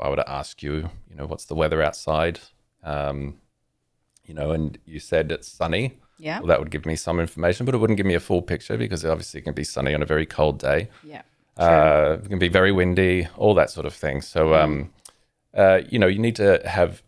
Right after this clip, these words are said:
Speaker 1: a multiple different indicators. And I think that's where the literature is sort of going. And so the two main ideas,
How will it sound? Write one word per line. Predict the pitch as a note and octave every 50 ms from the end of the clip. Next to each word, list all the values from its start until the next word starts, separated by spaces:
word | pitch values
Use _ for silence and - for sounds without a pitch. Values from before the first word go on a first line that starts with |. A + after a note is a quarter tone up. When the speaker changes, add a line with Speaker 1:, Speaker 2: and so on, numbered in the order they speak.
| _ -
Speaker 1:
a | F#2+
multiple | F#2 F2+ F2 F2+ F2 - - - D#2+
different | D2 - D#2 - - - D2 C2+ - - - _ _
indicators. | - E2+ D#2 D2+ D2 - - C2 C2 B1+ C2+ D2+ - - -
And | - - E2
I | D#2
think | - - G2 F#2 -
that's | - E2 - - - -
where | - D2 C#2+ C#2
the | C#2 C#2 C#2
literature | C2+ C2+ - - - - C2+ B1+
is | C2 -
sort | - - C2+ C2+
of | C#2 - - - _ _ _ _ _ E2+
going. | D2+ D2 C#2+ C2+ C2+ C#2 C2 C2+ - - _ _ _
And | - D#2+ D2
so | - - F2 D#2+ D2+ C#2+ - - - _ _ _ _ _ _ _ _ _ _
the | - A#2+
two | - - F3+ F3+
main | D3 C#3 B2 A2+ G#2
ideas, | G2 F#2 F2+ E2 - F#2 F2+ F2+ F2+ F2+ F2 F2 - - - -